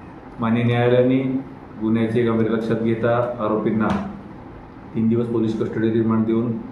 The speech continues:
सव्वीस तारखेपर्यंत आरोपींना पोलीस कस्टडीमध्ये दिलेले आहे. सदर गुन्ह्याचा तपास महात्मा गांधी चौक पोलीस स्टेशनकडील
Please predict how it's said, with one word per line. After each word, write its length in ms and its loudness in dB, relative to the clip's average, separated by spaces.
सव्वीस 240 0
तारखेपर्यंत 640 0
आरोपींना 600 0
पोलीस 240 -2
कस्टडीमध्ये 520 -2
दिलेले 300 2
आहे. 460 -2
सदर 200 0
गुन्ह्याचा 260 2
तपास 520 0
महात्मा 240 -2
गांधी 220 -2
चौक 120 0
पोलीस 240 -2
स्टेशनकडील 720 0